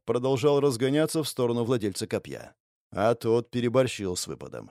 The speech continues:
и теперь не мог быстро выйти из неудобно низкой позиции.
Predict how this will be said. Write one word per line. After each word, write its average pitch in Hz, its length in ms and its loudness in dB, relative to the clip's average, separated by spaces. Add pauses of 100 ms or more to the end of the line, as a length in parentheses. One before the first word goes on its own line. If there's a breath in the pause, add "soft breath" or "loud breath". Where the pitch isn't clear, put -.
(160)
и 104 120 -6
теперь 123 280 -2
не 151 120 0
мог 190 200 0
быстро 110 380 0
выйти 120 320 -2
из 113 180 -2
неудобно 113 440 2
низкой 123 300 -2
позиции. - 640 -4